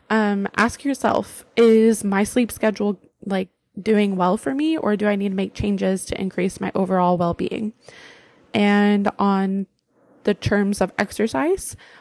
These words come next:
are you moving your body at all besides work? If not, when can you truly implement a routine? And this doesn't have to be, like, some scientific, like,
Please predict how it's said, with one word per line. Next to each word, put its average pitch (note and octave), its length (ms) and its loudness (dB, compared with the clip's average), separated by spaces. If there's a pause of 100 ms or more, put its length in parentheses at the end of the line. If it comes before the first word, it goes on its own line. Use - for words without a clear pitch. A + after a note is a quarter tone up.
(120)
are G#3+ 120 4
you A#3 100 4
moving A#3 280 2
your A#3+ 120 0
body G#3 320 2
at F3+ 80 0
all A#3 400 2 (180)
besides G#3 420 0
work? G#3 440 -2 (100)
If G#3 220 -2
not, A3 400 0
when G#3 420 0
can A3+ 160 -2
you A3 140 2
truly G#3 540 2
implement F#3+ 580 -4
a G3 60 -4
routine? F#3 560 -6 (640)
And G#3 140 -2
this B3+ 180 2
doesn't A3 300 0
have G3+ 180 2
to F#3+ 100 -2
be, G3 360 0
like, F#3 220 -2
some F#3+ 320 -2
scientific, F#3 1040 -4
like, F3+ 400 -6